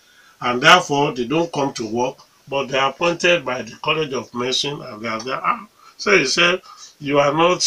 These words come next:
uh, thing, are you not in control?" He said, "Yes, in control, but the fact remains, the salary they are asking for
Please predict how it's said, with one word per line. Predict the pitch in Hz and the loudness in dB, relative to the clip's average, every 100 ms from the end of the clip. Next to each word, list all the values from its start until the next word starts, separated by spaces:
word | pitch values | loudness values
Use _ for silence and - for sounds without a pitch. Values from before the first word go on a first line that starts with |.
| - | 0
uh, | 135 127 123 | 0 0 -2
thing, | 143 143 113 | -4 -8 -6
are | 156 | -4
you | 175 196 | 0 2
not | 175 170 - - | 4 4 2 -6
in | 131 120 | -6 -6
control?" | - 127 113 175 180 | -4 -4 -4 -4 -4
He | 143 | -2
said, | - 180 | -2 0
"Yes, | 156 165 160 | 2 0 -2
in | 131 | -6
control, | - 127 120 165 131 - - - | -4 -4 -2 -4 -4 -10 -20 -14
but | 135 131 120 139 | -2 -2 0 -2
the | 123 | 0
fact | 120 160 185 - | 0 2 2 2
remains, | 120 117 135 180 - - _ | -2 2 2 0 -8 -20 _
the | 127 120 | -4 -2
salary | - 165 170 175 165 165 | 4 4 6 6 4 2
they | 139 | 2
are | 123 113 113 - | 2 0 -4 2
asking | 147 139 - 156 143 | 4 4 4 2 0
for | 110 110 | -6 -12